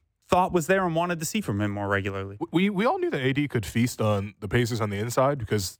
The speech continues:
Speaker 2: we know the Pacers are, like, just really, really weak defensively on the interior,
Speaker 1: They
Speaker 2: right?
Speaker 1: love giving up the paint.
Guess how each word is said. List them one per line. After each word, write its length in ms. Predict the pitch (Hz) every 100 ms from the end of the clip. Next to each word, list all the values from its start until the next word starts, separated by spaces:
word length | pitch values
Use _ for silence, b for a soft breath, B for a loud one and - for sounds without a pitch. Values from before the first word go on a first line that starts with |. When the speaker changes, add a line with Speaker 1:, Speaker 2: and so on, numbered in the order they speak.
| -
Speaker 2:
we 160 | 113
know 180 | 123 135
the 80 | 117
Pacers 380 | 104 120 113 104
are, 100 | 101
like, 180 | 92 92
just 180 | 107 95 95
really, 300 | 123 123 113
really 460 | 110 107 101 92 90
weak 240 | 101 110 101
defensively 640 | 107 113 101 101 95 95
on 140 | 98 98
the 120 | 92
interior, 320 | 92 117 110
Speaker 1:
They 80 | 226
Speaker 2:
right? 160 | 214 127
Speaker 1:
love 400 | 156 196 170 123
giving 240 | 160 160
up 140 | 160
the 80 | 151
paint. 340 | 131 135 127